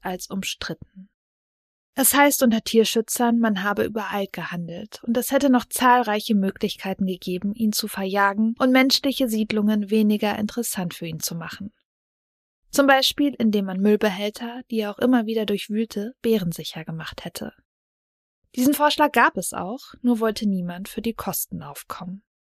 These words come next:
Bären erst ansiedeln und dann erschießen. Viele finden diese Vorgehensweise extrem schwierig.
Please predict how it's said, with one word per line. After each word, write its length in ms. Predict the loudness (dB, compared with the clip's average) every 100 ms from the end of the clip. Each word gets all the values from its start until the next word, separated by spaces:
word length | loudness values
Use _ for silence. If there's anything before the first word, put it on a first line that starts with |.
| _ _ _ _ _
Bären 320 | 6 6 6
erst 260 | 2 -2 -2
ansiedeln 580 | 2 2 2 2 2 2
und 180 | -2 -4
dann 140 | -8
erschießen. 720 | -4 -4 -4 -8 -14 -14 -14 _ _ _ _ _ _ _ _ _ 2
Viele 380 | 6 6 6
finden 260 | 4 2 0
diese 240 | -2 -4
Vorgehensweise 800 | -4 -4 -4 -6 -8 -10 -12 -10 -10
extrem 420 | -10 -4 -2 0
schwierig. 680 | -2 -6 -10 -10 -16 -18